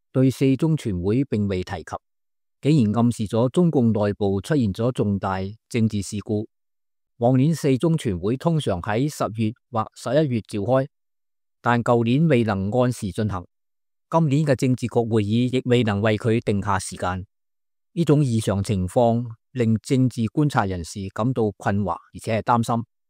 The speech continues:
並對中共嘅決策過程同治理能力提出咗質疑。內部可以講係打到不可開交啦，已經推遲咗將近一年嘅時間，好多嘢仲定唔落嚟，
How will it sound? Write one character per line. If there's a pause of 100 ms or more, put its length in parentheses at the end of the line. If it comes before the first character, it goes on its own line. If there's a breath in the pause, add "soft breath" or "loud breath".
(400)
並
對
中
共
嘅
決
策
過
程
同
治
理
能
力
提
出
咗
質 (140)
疑。 (440)
內
部 (380)
可
以
講
係
打
到 (260)
不
可
開
交
啦， (600)
已
經
推
遲
咗
將
近
一
年
嘅
時
間， (500)
好
多
嘢 (160)
仲
定
唔
落
嚟，